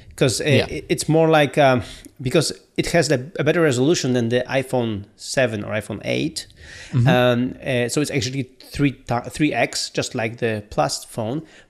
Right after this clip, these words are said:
Speaker 1: But
Speaker 2: Mm-hmm.
Speaker 1: the, the, the points, so the, the, the, the, the width of the screen, like, uh, it's, it's, a, it's, it's, it's the same as the normal phone, so not as the Plus phone. So
Speaker 2: Yeah.
Speaker 1: so
Speaker 2: It,
Speaker 1: the
Speaker 2: it's
Speaker 1: width
Speaker 2: actually, it's actually a tiny bit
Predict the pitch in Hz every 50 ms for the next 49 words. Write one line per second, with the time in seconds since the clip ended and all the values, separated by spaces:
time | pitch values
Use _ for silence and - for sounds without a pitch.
0 | _ _ 131 120 147 139 117 131 160 170 - - - - - 120 131 131 - 127
1 | 123 131 131 123 110 123 123 127 123 - - - 185 185 151 117 101 - - -
2 | - - - 143 127 120 127 120 113 117 120 113 117 120 117 107 113 120 127 127
3 | 117 113 107 107 101 98 135 131 123 113 113 135 170 151 - - - - - -
4 | _ - 131 107 107 120 113 101 - - - - 175 147 117 107 107 107 110 110
5 | - - 143 127 120 - 117 117 110 110 107 90 - 117 - - - 156 135 -
6 | - - - 113 127 143 143 - - 156 - - - - 143 127 - - 147 131
7 | 147 - - 165 165 160 156 143 131 127 131 131 123 120 117 117 147 156 135 120
8 | 104 - - 95 - - - - 127 123 147 143 135 107 104 104 - 127 113 101
9 | - - - 98 - - _ - - - - - - _ _ - - 127 123 123
10 | 117 117 117 117 101 98 - 113 - - - 160 143 143 135 123 - - - _
11 | _ _ _ _ _ _ - 127 131 139 175 190 - - - - 170 - - -
12 | - - - _ - 127 120 - 185 180 - - 165 - - - - - - 156
13 | 147 156 151 139 131 117 117 120 - -